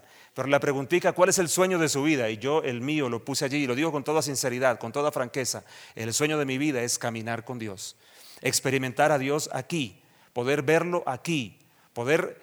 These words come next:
experimentar la, todo lo que Él es, pero aquí". No, no, no creo que sea solamente pensar en el futuro, en el cielo o algo así. El principio es el principio. Nosotros creemos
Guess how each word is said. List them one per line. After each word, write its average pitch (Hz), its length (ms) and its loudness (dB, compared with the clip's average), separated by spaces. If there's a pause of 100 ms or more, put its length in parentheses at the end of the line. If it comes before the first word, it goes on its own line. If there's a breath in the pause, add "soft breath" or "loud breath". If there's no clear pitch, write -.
(100)
experimentar 143 680 2
la, 180 220 2
todo 190 320 4
lo 180 120 2
que 165 240 4
Él 185 120 2
es, 143 260 4
pero 135 240 -2
aquí". 131 320 -2
No, 160 300 0
no, 165 240 0 (180 loud breath)
no 160 200 2
creo 185 180 4
que 175 180 2
sea 175 320 8
solamente 170 540 2
pensar 156 520 2
en 127 140 -2
el 123 140 -2
futuro, 147 420 0
en 120 60 -2
el 117 100 -4
cielo 139 360 2
o 117 80 2
algo 117 180 0
así. 98 240 -6 (800 soft breath)
El 175 160 6
principio 202 500 6
es - 80 6
el 208 120 6
principio. 190 580 2 (160 soft breath)
Nosotros 202 640 6 (260)
creemos 170 720 6